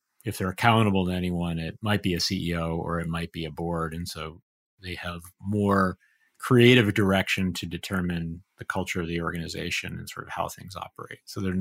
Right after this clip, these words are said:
they're less sort of beholden to a boss that may run them a certain way. That's part of the joy I get from this work, is knowing that these leaders do have a lot more creative control over their environments,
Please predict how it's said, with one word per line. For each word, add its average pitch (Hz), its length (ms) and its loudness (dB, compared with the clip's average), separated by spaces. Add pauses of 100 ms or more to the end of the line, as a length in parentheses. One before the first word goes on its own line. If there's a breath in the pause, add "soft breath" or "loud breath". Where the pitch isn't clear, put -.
they're 95 140 -4
less 95 240 0
sort 87 180 -8
of 82 80 -12
beholden 85 640 -6 (480)
to 87 180 -2
a 85 60 0
boss 85 420 6
that 95 120 -2
may 85 300 0 (100)
run 92 200 2
them 87 200 0
a 82 40 -6
certain 85 340 -10
way. 85 140 -8 (560)
That's 147 140 -8
part 139 280 6
of 113 80 6
the 107 80 4
joy 101 320 2
I 87 100 0
get 92 340 0
from 87 180 -4
this 82 180 -8
work, 85 280 -4
is 85 180 -6
knowing 85 400 -2
that 82 240 -8
these 85 180 -10
leaders 87 400 -6 (380)
do 131 160 6
have 110 160 2
a 80 60 -4
lot 78 280 -4
more 90 160 -6
creative 87 360 -10
control - 360 -8
over - 140 -10
their 90 120 -10
environments, 101 600 -10